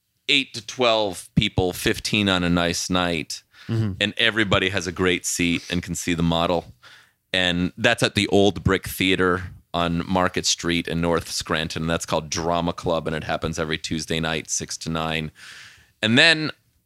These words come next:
Speaker 1: I'm attending regularly these drawing sessions called Special Sketch Night at the Society of Illustrators in New York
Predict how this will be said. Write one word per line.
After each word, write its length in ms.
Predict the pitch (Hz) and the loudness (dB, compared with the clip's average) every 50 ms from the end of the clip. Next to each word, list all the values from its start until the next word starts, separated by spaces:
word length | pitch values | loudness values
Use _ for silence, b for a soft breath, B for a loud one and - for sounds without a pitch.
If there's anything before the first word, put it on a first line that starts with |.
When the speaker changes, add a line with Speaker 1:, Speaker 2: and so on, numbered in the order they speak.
| _ - | _ -2
Speaker 1:
I'm 600 | 104 107 107 107 104 104 104 104 104 101 101 95 - _ _ _ _ _ _ _ _ _ _ _ - | 2 2 4 4 4 2 2 2 2 0 0 -2 -4 _ _ _ _ _ _ _ _ _ _ _ -6
attending 920 | 110 104 - 131 139 139 147 147 135 131 127 120 113 110 110 107 104 92 | -4 -4 0 2 4 4 4 4 4 4 4 4 4 2 0 0 0 2
regularly 680 | 104 110 113 110 113 110 107 101 101 98 98 98 95 92 | 2 2 4 4 4 4 4 6 6 6 6 6 4 4
these 280 | 85 92 90 90 85 | 4 2 2 2 0
drawing 460 | - - 98 98 98 95 95 92 92 90 | 0 0 2 4 4 4 4 2 2 0
sessions 460 | - - 87 90 - - 85 82 - | 0 0 0 -2 -2 -2 -2 -4 -4
called 220 | - - 87 82 - | -2 -2 -2 -2 -2
Special 380 | - - 90 87 - - 76 | 0 -2 -2 -2 -2 -4 -4
Sketch 360 | - - - 95 90 - - | -6 -4 -2 -2 -2 -2 0
Night 220 | 98 92 85 85 - | 0 0 0 0 0
at 140 | 78 82 - | -2 -2 -2
the 80 | 69 | -4
Society 500 | - - 80 - - 82 80 80 78 78 | -4 -2 -2 0 0 0 0 0 0 -2
of 80 | 76 82 | 0 0
Illustrators 680 | 110 139 135 120 - - 90 73 71 78 76 78 - | 2 2 2 0 0 0 0 0 0 0 -2 -2 -2
in 100 | 78 71 | -4 -2
New 80 | 76 78 | 0 2
York 400 | 80 87 95 95 87 82 - | 4 4 4 4 4 2 0